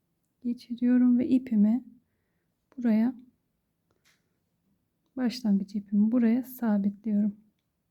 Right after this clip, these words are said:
Arasında gizleyeceğiz. Hem ip görüntüsü olmayacak kenarda, hem de sıkı bir görüntü oluyor.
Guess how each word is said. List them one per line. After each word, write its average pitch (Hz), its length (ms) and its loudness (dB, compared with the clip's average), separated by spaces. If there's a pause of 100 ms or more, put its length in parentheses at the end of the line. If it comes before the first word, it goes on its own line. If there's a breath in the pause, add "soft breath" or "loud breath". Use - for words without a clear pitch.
(520)
Arasında 226 500 0
gizleyeceğiz. 202 760 0
Hem 254 340 2 (600 soft breath)
ip - 180 -10
görüntüsü 202 460 2
olmayacak 240 480 2
kenarda, 247 440 2
hem 240 220 4
de 240 60 -2
sıkı - 400 -10
bir 277 200 -4 (880)
görüntü 202 440 0
oluyor. 196 380 0